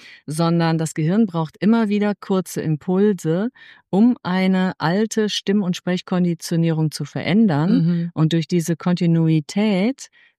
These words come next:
Speaker 1: kommen f-, kommt auch eine Veränderung damit in die Stimme rein.
Speaker 2: Mhm.
Speaker 1: Also es braucht, so hart wie es ist, auch wenn alle Menschen dieses Instrument den ganzen Tag benutzen,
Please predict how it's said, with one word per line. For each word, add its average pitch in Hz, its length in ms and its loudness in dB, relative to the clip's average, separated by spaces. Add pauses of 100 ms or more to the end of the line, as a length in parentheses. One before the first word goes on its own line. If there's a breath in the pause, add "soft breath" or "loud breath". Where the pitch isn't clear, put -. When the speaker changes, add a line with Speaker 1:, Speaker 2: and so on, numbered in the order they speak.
Speaker 1:
kommen 185 440 2 (220)
f-, - 220 -10 (160)
kommt 185 260 2
auch - 100 -4
eine 165 220 0
Veränderung 180 680 0
damit 160 300 0
in 165 160 0
die 156 120 -2
Stimme 147 400 -2
rein. 139 360 2
Speaker 2:
Mhm. 160 140 -4 (120)
Speaker 1:
Also 147 220 -2
es 147 140 -4
braucht, 190 640 -2
so 156 260 -2
hart 220 260 2
wie 226 80 2
es 202 140 -2
ist, - 340 -2
auch 151 200 -4
wenn 165 300 2
alle 220 180 2
Menschen 208 480 2
dieses 175 320 -2
Instrument 160 640 0
den 156 120 0
ganzen 202 340 -2
Tag 180 280 -4
benutzen, 170 640 0